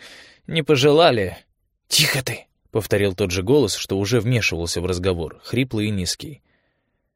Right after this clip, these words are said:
«А ты не спрашивай её ни о чём, свежее мясо. А не то она решит, что опять на дознании.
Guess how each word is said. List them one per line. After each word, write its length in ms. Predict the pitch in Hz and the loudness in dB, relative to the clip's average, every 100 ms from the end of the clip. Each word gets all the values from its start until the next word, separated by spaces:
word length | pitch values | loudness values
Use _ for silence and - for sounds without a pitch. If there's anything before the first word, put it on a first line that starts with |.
| - | -16
«А 80 | - | -12
ты 140 | 117 117 | -8 -4
не 120 | 131 | -2
спрашивай 560 | - 147 - - 147 | -2 -2 -2 -2 -2
её 180 | 143 139 | -4 -4
ни 120 | 139 | -6
о 80 | - | -6
чём, 320 | - - - - _ _ - | -4 -4 -4 -12 _ _ -6
свежее 460 | 143 120 104 104 | -2 0 -2 -6
мясо. 320 | 113 101 - - _ _ _ _ _ _ - | -8 -6 -6 -8 _ _ _ _ _ _ -6
А 120 | 101 | -2
не 120 | 110 | 0
то 140 | 123 | 0
она 180 | 131 120 | 0 0
решит, 320 | 113 - 123 | 0 0 0
что 180 | - 107 | -2 -6
опять 300 | 95 - - _ _ - | -4 -4 -4 _ _ -6
на 120 | 117 | -2
дознании. 680 | 117 107 120 104 - - | -2 0 -2 -2 -10 -20